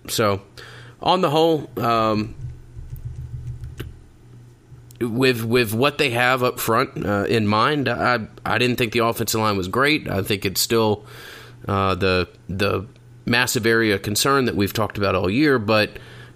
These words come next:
uh, I could have foreseen worse results on Saturday. I'll, I'll put it that way from, from what they ultimately gave us. So, um, hopefully, hopefully that's something that unit can build upon and,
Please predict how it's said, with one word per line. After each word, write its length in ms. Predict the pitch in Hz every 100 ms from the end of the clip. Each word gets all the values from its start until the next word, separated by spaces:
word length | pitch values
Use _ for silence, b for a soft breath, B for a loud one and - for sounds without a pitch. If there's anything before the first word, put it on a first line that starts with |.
| -
uh, 260 | 98 98
I 100 | -
could 200 | 110 139
have 100 | 127
foreseen 800 | - 120 - 117 110 110 107 110 - - -
worse 400 | - 107 107 -
results 420 | 107 101 98 92
on 140 | 98 85
Saturday. 480 | 98 90 80 80 82
I'll, 140 | -
I'll 120 | 98
put 160 | 98 110
it 120 | 98
that 180 | 87 71
way 160 | 78 82
from, 320 | - 92 78
from 240 | - 101
what 160 | 98 92
they 120 | 95
ultimately 440 | 92 - 87 71
gave 240 | 85 87 80
us. 180 | 80 -
So, 280 | 95 85 - B B B B B
um, 460 | 92 92 92 90 -
hopefully, 380 | 113 107 107 101
hopefully 340 | - 135 131
that's 220 | 123 117
something 300 | - 120 117
that 140 | 110 95
unit 280 | 117 113 101
can 160 | 101
build 220 | 104 117
upon 440 | 110 - 110 107 101
and, 260 | 95 92